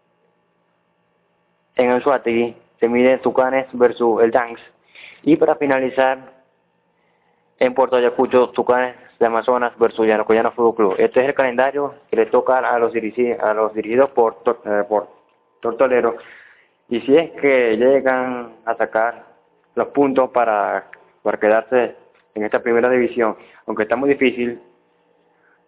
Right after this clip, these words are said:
sí tienen duelos directos, en este caso para la permanencia.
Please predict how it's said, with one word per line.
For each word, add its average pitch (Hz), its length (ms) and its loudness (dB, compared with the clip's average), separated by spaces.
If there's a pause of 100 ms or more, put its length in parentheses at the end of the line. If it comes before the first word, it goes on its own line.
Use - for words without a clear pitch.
sí 127 100 2
tienen 127 560 0
duelos 123 360 2 (580)
directos, 117 480 -2 (260)
en 110 120 -4
este 117 200 -2
caso 113 840 0 (480)
para 107 260 0
la 107 140 -2
permanencia. 104 840 0